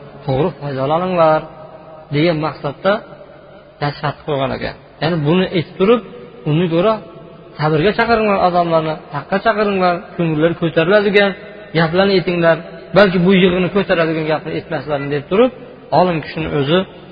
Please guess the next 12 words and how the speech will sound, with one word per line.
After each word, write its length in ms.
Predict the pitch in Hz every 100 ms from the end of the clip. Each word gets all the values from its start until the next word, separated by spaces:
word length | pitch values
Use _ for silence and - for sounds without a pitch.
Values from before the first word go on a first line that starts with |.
| -
mana 200 | 143 160
shunday 280 | 139 147 151
maslahat 440 | 143 139 135 139 139
bergan 300 | 147 131 123
ekan. 240 | 113 107 107 - - - - - - - _ - - - _ _ -
Demak, 260 | 196 233 -
Allohning 400 | 185 196 190 196
oyatlari 680 | 170 170 156 180 175 175 196
faqatgina 520 | 160 170 185 - 175 -
amal 260 | 156 180 170
qilishlik 420 | 175 160 151 143
uchungina 680 | 180 - 185 208 151 170 226